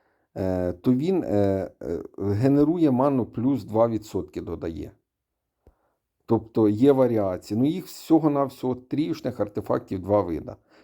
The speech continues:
Четвірочних три види артефактів. Кожен з них, е, один з цих трьох видів в кожному кольорі є, який на реген мани.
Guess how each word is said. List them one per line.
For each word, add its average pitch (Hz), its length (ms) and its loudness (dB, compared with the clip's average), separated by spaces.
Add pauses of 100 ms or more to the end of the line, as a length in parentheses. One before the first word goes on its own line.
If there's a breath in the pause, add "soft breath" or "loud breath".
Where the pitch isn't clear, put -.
(140 soft breath)
Четвірочних 147 800 0
три 127 320 4
види 98 320 0
артефактів. 85 880 -6
Кожен 127 440 0
з 104 100 -6
них, 151 220 0 (380 loud breath)
е, 101 220 4
один 127 440 6
з - 100 -14
цих 110 160 -6
трьох 110 280 -2
видів 190 400 -2
в - 280 -8
кожному 110 480 0
кольорі 147 460 2
є, 98 320 -4
який 110 380 -4
на 95 160 -2
реген 110 320 -2
мани. 92 380 -4